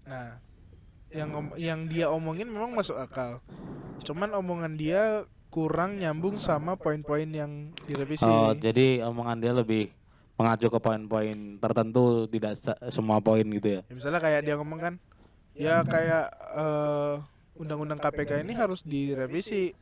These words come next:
Speaker 1: dan itu kan disetujui juga sama dosen U G M tadi kan. Memang betul harus direvisi, cuman kan poinnya tadi gitu loh yang,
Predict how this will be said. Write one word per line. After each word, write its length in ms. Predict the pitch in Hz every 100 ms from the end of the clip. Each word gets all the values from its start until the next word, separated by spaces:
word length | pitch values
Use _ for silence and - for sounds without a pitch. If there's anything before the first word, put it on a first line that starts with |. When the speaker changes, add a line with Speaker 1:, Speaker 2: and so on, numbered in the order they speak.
| -
Speaker 1:
dan 240 | - 143
itu 160 | 143 -
kan 160 | - 294
disetujui 480 | 254 - 180 170
juga 240 | 170 156 170
sama 240 | 170 156
dosen 380 | 151 151 151 143
U 60 | 143
G 140 | 143
M 80 | 139
tadi 240 | 139 139 151
kan. 220 | 131 131 - - - -
Memang 300 | 170 175 185
betul 240 | 208 240 208
harus 180 | 180
direvisi, 540 | - 156 151 165 - 143
cuman 220 | 160 208
kan 140 | 240 254 - - _ _ _ _
poinnya 720 | - 180 180 185 185 185 180
tadi 340 | 175 180 180 196
gitu 220 | 170 156
loh 100 | 147
yang, 180 | 143